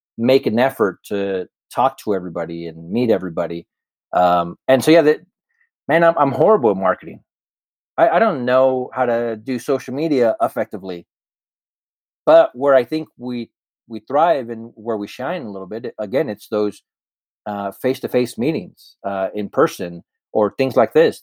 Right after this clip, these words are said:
on the podcast where we get to engage, uh, on a real level. And so I think, um, right, I'm not the fastest, I'm not the best looking, I'm not the,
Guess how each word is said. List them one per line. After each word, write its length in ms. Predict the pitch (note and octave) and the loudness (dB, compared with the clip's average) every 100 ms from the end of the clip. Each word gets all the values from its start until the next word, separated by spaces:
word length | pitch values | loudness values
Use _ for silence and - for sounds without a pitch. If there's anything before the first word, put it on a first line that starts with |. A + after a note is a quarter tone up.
| - | -4
on 160 | G#2 | -2
the 80 | F#2 | -4
podcast 540 | - D3 D3+ F2+ E2 - | 2 2 2 -2 -6 -6
where 200 | G#2 G#2 - A2 | -6 -6 -8 _
we 160 | G#2+ | -6
get 180 | A#2+ B2 | -6 -6
to 120 | B2+ | -6
engage, 640 | B2+ A2 A#2 E3 A2+ - _ - _ _ _ _ _ | -6 -2 0 0 -2 -10 _ -20 _ _ _ _ _
uh, 240 | A2+ A#2+ B2 - | 2 2 2 -2
on 240 | G#2 A#2+ | 0 0
a 80 | C#3 | 0
real 300 | A2+ A#2+ C3+ | 0 2 4
level. 460 | A#2+ E3+ F3+ - - | 6 4 2 -6 -10
And 160 | A2 G#2+ | -12 0
so 80 | A#2+ | 0
I 60 | |
think, 400 | A2 C#3 D3 - _ _ _ _ _ - | 0 -2 -4 -10 _ _ _ _ _ -4
um, 540 | A2 A2 A2 G#2+ G#2 _ _ _ _ _ | -2 0 -2 -4 -12 _ _ _ _ _
right, 160 | B2+ C3+ | 0 2
I'm 80 | C#3 | 2
not 140 | C#3+ | 0
the 80 | - | -4
fastest, 580 | - D3 D3 - C#3 C3+ | 2 2 2 0 2 2
I'm 80 | B2+ | -2
not 140 | A#2+ | -4
the 80 | G#2 | -2
best 220 | A2+ - | -4 0
looking, 380 | D3+ D#3 C#3+ C3 | -2 0 -2 -2
I'm 140 | A#2+ | -4
not 220 | A#2+ A#2 | -4 -6
the, 260 | A2+ G#2+ A2 | -4 -4 -6